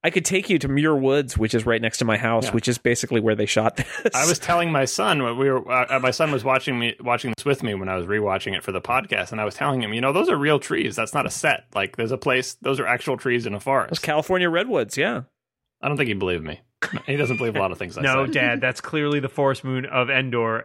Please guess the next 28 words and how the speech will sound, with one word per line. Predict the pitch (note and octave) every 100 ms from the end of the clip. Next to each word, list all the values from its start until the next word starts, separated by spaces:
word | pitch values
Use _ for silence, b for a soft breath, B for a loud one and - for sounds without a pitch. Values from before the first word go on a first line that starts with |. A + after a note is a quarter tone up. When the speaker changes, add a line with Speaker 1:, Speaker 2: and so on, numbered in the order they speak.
| -
Speaker 3:
A | C3
K | B2+ B2+ A#2+
A | B2+
Endor, | B2+ A#2 A2+ A2
A | C3 C3+
K | - B2+
A | B2+
the | B2
sanctuary | - C#3+ C3 C3+ A#2+ A#2
moon. | B2+ A2 G#2+
Speaker 2:
There | C#3+
are | C#3+ - -
no | - D3+ D#3+
such | E3+ C3+
thing | C3 D3+ D3
as | -
trees | - E3 D3 B2
that | C#3+ B2+ D3
big. | B2 B2
Look | C#3+ D#3
at |
those | C#3 C3 -
trees. | C3 A2+ C#2 - _ -
Speaker 1:
John, | G3+ G3 G3
when | G3+
you're | F#3+
out | F3+ F#3
here, | E3 D3 C#3